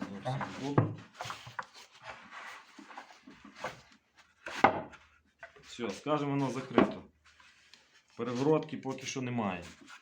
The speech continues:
Бджоли десь кінець травня. Ну, дивлячись, як погода, як, е, як буде взято. Якщо буде погода дозволяти, значить,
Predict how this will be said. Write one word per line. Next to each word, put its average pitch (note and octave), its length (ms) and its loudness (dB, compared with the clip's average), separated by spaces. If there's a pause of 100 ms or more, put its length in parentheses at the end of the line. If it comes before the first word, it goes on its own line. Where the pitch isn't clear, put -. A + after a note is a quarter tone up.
(420)
Бджоли F#3 600 10 (840)
десь D3+ 460 0 (1120)
кінець E3+ 360 6
травня. C3 420 10 (300)
Ну, D3 140 0
дивлячись, D3+ 440 4
як C#3 140 0
погода, D3+ 420 4
як, B2+ 280 0
е, A2+ 440 0
як B2 200 0
буде B2+ 160 -4
взято. A2+ 400 -2 (680)
Якщо - 200 -4
буде A#2+ 220 -6
погода A#2+ 380 -4
дозволяти, B2+ 760 -6 (600)
значить, B2 460 -8